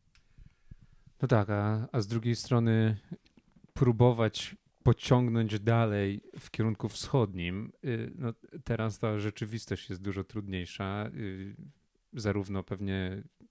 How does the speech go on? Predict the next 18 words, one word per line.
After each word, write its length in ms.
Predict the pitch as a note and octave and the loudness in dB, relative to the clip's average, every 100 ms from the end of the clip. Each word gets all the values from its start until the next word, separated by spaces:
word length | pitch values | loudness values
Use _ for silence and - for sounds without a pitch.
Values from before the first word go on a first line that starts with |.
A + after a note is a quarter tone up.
| _ _ _ D#3+ | _ _ _ -18
z 400 | D3 G2+ G2+ - A#2+ B2+ A#2 | -14 -12 -12 -8 -6 -6 -4
pozwoleniami, 840 | A2+ G2+ G2 F#2+ F#2+ F#2+ F#2+ F#2+ | -2 -2 -2 -2 -2 -2 -2 -4
wizami 500 | F#2 F#2+ G2 F#2 F2+ | -4 -2 -2 -2 -6
i 60 | F2 | -8
tak 180 | F#2 F2 | -8 -6
dalej, 360 | F#2 F#2+ A2+ | -6 -4 -2
ale 320 | A2+ G2+ G#2 G#2 _ _ _ _ _ - | -2 -2 -2 -6 _ _ _ _ _ -12
no, 720 | A2+ G#2 G#2 G#2+ G#2 G#2+ G#2+ G#2+ | -4 0 0 0 0 -2 -2 -6
z 600 | G#2+ - - - - - C3+ | -10 -14 -14 -14 -16 -14 -10
tym 120 | - G#2+ | -6 -2
kontaktem, 840 | A#2 G#2+ A2 - G2+ F2+ G#2 D3+ C3 A2+ A#2 | -2 0 0 0 -4 -6 -8 -8 -8 -6 -8
e, 40 | |
z 80 | G2+ | -6
lokalnymi, 640 | G2+ G#2 G2 G2 G2 G2 - - | -6 -4 -4 -4 -4 -6 -10 -8
e, 480 | A2 F#2+ F#2+ F#2 F#2+ _ - | -4 -2 -2 -2 -6 _ -4
mieszkańcami, 600 | A2+ - A2 C3 C3 G2 | -4 -2 -2 0 -2 -2
więc, 300 | F#2 F2+ - _ - - - _ _ - | -4 -8 -12 _ -20 -20 -20 _ _ -4
e, 360 | G#2+ F#2+ A2 | 0 0 -2